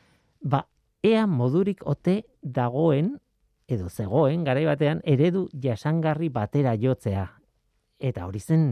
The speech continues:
abiapuntua, planteamendua, e, bueno, ikusita denok dakigu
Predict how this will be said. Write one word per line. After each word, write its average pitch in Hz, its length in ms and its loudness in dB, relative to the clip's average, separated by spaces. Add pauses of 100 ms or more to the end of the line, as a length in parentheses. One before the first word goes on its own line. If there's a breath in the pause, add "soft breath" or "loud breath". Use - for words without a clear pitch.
(180)
abiapuntua, 123 680 2
planteamendua, 127 960 2 (460 soft breath)
e, 110 420 -6 (300)
bueno, 202 360 0
ikusita 143 420 0
denok 123 320 0
dakigu 113 520 0